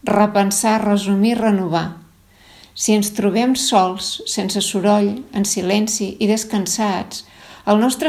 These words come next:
cervell és únic, el que pensem és autèntic, sense filtres,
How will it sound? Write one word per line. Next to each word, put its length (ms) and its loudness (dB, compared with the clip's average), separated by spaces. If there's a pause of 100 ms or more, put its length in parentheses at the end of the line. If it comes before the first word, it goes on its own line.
cervell 560 0
és 160 0
únic, 380 0 (260)
el 160 0
que 160 0
pensem 480 0
és 160 0
autèntic, 720 -2 (180)
sense 400 0
filtres, 640 -2